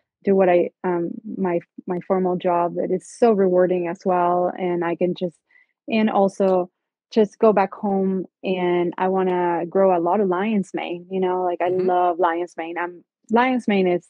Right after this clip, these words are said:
Speaker 1: like, one thing I do take every single day. Like, I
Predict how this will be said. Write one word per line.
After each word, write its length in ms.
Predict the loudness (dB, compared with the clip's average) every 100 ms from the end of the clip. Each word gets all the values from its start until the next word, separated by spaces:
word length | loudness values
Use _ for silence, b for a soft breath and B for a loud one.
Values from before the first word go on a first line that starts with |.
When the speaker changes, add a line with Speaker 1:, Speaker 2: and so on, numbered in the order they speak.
| -2
Speaker 1:
like, 220 | -2 -2
one 320 | -4 -2 0 0
thing 180 | -2
I 100 | 0 0
do 240 | 2 0
take 260 | 2 0 0
every 260 | -2 -4
single 300 | -8 -8 -8
day. 380 | -8 -8 -8 -10 -4
Like, 260 | -2 0 0
I 220 | 0